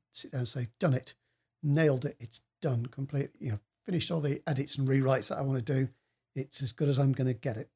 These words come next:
and it's ready." So that's really, um, all I've got for you on that, I think. I probably not done as great a job as, um,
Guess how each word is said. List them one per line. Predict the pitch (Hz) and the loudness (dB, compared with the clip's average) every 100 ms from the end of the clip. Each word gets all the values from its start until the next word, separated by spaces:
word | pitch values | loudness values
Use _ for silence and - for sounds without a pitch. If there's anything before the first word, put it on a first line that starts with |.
| _ _ _ _ _ - | _ _ _ _ _ -10
and | |
it's | 123 - 147 | -10 -8 -2
ready." | 139 120 - _ _ _ _ _ _ _ _ _ | -2 -2 -10 _ _ _ _ _ _ _ _ _
So | - 196 208 202 226 - _ _ _ _ _ _ _ _ _ _ _ - | 0 2 4 2 0 -4 _ _ _ _ _ _ _ _ _ _ _ -2
that's | 262 - - | -2 0 6
really, | 202 285 165 139 143 | 6 8 8 8 6
um, | - 160 156 156 139 - _ _ _ _ _ _ _ - - _ | 6 6 8 6 2 -4 _ _ _ _ _ _ _ -20 -20 _
all | 180 160 | 0 2
I've | 113 - | 2 2
got | - | 2
for | - 185 | 2 2
you | 131 | 2
on | 113 | 4
that, | 135 151 | 4 2
I | 120 | 0
think. | 113 127 151 - - | 2 2 2 0 -4
I | 131 147 - _ _ _ | -2 -2 -6 _ _ _
probably | - 226 196 170 175 - - _ _ _ _ _ | 0 4 6 6 6 4 -2 _ _ _ _ _
not | 165 190 - | 2 2 2
done | 156 | 2
as | 139 | 2
great | 113 165 165 160 | 2 4 4 2
a | |
job | 131 139 113 | 0 0 2
as, | 131 - - | -2 -2 -2
um, | 143 135 139 135 | 2 4 4 2